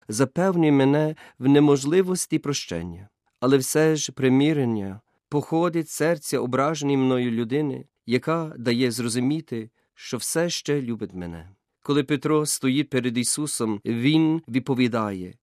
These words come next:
"Господи, ти знаєш, що я люблю тебе". Апостол не благає Ісуса дати йому другий шанс.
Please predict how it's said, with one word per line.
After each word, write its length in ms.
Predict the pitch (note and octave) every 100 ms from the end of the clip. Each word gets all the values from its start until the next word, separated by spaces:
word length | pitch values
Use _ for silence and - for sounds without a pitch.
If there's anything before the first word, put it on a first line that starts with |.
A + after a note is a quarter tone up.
| _
"Господи, 760 | - C#3+ C#3 - A2+ G2+ G2+ G#2 _ _
ти 140 | D3
знаєш, 680 | C3 C3+ C#3 A#2 G2 G#2 - _
що 180 | - C3+
я 120 | C3
люблю 280 | A#2 A2 G#2
тебе". 420 | - F#2+ G2+ G2+ - _ _
Апостол 480 | - A#2+ D#3 E3 C#3+
не 140 | C#3 D#3+
благає 680 | C#3 C#3 B2 B2 C3 A#2
Ісуса 420 | A2+ - B2 -
дати 340 | A#2 C3 B2+ B2
йому 300 | B2 B2 A#2
другий 380 | A2+ B2+ B2 A2+
шанс. 680 | - A2 A2 G#2 - -